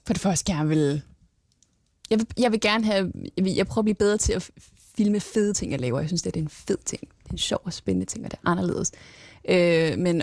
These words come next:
også fordi jeg tror, jeg kan, jeg kan bruge det i en eller anden sammenhæng, og jeg ved ikke, hvilken sammenhæng endnu. Men, men mon ikke. Altså, og, og det kan snilt være, jeg lægger det ud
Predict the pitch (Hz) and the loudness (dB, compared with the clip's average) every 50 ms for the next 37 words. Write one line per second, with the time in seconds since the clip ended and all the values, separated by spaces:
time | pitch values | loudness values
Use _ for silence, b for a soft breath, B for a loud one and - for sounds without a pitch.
0 | - - 226 233 - - 330 285 240 196 170 170 - - - - - - - 180 | 0 0 -2 0 0 2 2 2 4 2 2 0 -2 -4 -4 -4 -4 -2 -2 0
1 | 160 151 151 143 135 143 - - - - 165 165 - 170 156 - 160 160 151 156 | 0 2 0 0 0 -2 -4 -2 0 0 0 2 0 0 0 0 2 2 2 2
2 | 190 220 240 254 - 202 - - 214 214 208 185 170 170 - - 151 151 170 175 | 2 0 -2 -2 -4 -6 -2 0 0 0 2 0 0 0 0 -2 0 0 0 0
3 | 156 - - - 165 165 160 151 87 - 170 160 165 175 175 170 - 180 175 175 | 0 0 0 0 0 2 2 0 0 0 0 0 0 0 0 0 0 0 0 -2
4 | 160 170 175 180 175 214 277 302 302 b b b b b b b b b b b | -2 -2 -2 0 2 2 2 2 0 b b b b b b b b b b b
5 | b _ - 208 220 226 233 226 - - 214 226 226 226 226 233 247 254 247 214 | b _ -2 0 2 2 2 2 0 0 0 0 2 2 2 2 2 2 2 0
6 | 196 - - - - _ _ _ _ _ _ _ _ _ _ - - 180 - 175 | -2 -4 -8 -16 -20 _ _ _ _ _ _ _ _ _ _ -6 -4 -2 0 -2
7 | 160 165 - _ _ _ - 170 156 151 147 139 135 - - 151 160 156 147 156 | -2 -4 -6 _ _ _ 0 2 2 4 4 2 0 0 0 0 0 2 2 0
8 | 175 170 - 175 156 - - - 208 - - - 147 143 147 151 151 156 151 160 | 0 0 0 0 -2 0 0 -2 -4 -2 -2 0 0 2 2 2 0 0 0 0
9 | 143 | -2